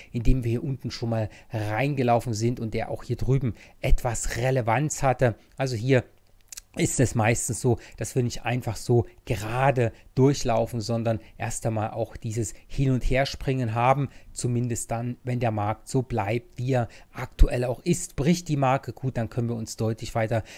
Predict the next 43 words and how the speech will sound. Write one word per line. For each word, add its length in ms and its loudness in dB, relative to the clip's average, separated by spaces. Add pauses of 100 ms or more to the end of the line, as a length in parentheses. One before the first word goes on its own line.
(120)
nach 160 -2
unten 320 -4
orientieren, 800 -2 (200)
aber 220 0
da 100 2
stehen 380 0
wir 60 -2
heute 260 -2
noch 180 -4
nicht. 280 -6
Heute 280 2
stehen 300 -4
wir 80 -6
erst 200 -10
einmal 200 -2
hier 160 -4
oben 320 4 (240)
nach 240 2
dieser 260 0
starken 420 -2
Umkehrkerze 840 -4 (300)
und 140 -8
hier 280 0 (180)
atmet 400 -2
der 80 2
Markt 320 -4
gerade 300 -2
etwas 440 -4
durch. 360 0
Ich 160 -4
hab's 180 -8
auch 140 -8
mal 160 -2
markiert, 480 -4
das 120 -6
ist 140 -8
so 120 0
ein 120 2 (240)
Spannungsbereich 960 0
hier, 140 -2
so 140 -4
ein 40 -2
Supportbereich 800 -4